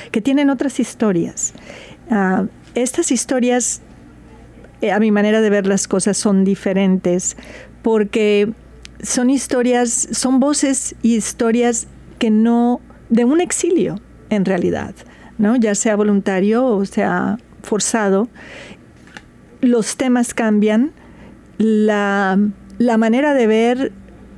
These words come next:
la vida cambia, y para aquellos como yo, cuyo, tu tema, mi te-, tema tiende mucho a ser México, que es lo que más añoro, mi Veracruz, y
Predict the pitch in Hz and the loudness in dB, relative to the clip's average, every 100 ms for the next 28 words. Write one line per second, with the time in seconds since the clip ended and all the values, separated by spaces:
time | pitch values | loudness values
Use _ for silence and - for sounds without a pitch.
0 | - 220 226 214 208 262 269 220 196 180 | -4 0 2 2 2 2 2 0 0 2
1 | 190 185 208 262 - - - - - - | 2 2 0 -2 -8 -20 -20 -20 -20 -20
2 | - - 240 233 226 220 - - - 220 | -20 -4 0 2 2 0 -4 -14 -6 -2
3 | 208 202 262 294 277 - - - - - | 0 0 0 0 -2 -6 -12 -20 -20 -20
4 | - - 226 208 208 233 214 196 233 - | -20 -6 0 2 4 4 4 2 -2 -6
5 | - - - - - - - 233 214 202 | -20 -20 -20 -20 -20 -20 -2 0 2 2
6 | 202 - 240 196 240 233 226 226 220 226 | 0 -4 -6 -2 0 2 2 0 2 2
7 | 196 233 226 208 226 233 226 - - - | 2 0 -2 -2 -2 0 0 -2 -8 -4
8 | 233 220 220 214 214 220 - 208 202 202 | 0 2 2 2 0 -2 -2 0 2 4
9 | 226 233 - 185 180 190 190 202 196 196 | 2 0 -4 -4 -2 0 0 0 0 0
10 | 180 202 190 190 190 185 208 196 185 208 | 0 0 2 2 2 2 2 2 0 -2
11 | - 247 247 240 - - - - - - | -2 0 2 0 -2 -10 -18 -20 -20 -20
12 | - 220 208 202 196 | -4 0 2 2 0